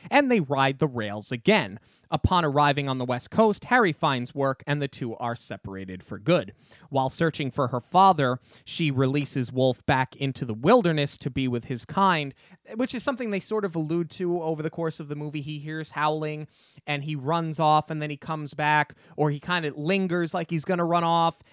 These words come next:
and he just stares off into the woods, but it's at this point that she realizes he must go and be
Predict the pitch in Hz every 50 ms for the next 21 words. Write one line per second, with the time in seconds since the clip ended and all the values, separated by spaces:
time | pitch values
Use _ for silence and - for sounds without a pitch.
0 | - - 143 135 143 139 165 170 - - - 185 180 180 175 156 180 170 160 139
1 | - 180 160 - - 160 147 143 143 151 151 147 147 139 - - 151 151 147 139
2 | - - 160 - - 185 170 - - - 175 165 151 143 - 151 143 - - -
3 | 135 123 139 139 131 131 127 123 127 123 - 123 110 - - 147 139 139 131 127
4 | - - - 127 113 110 113 - 120 117 110 110 117 - 117 113 107 107 113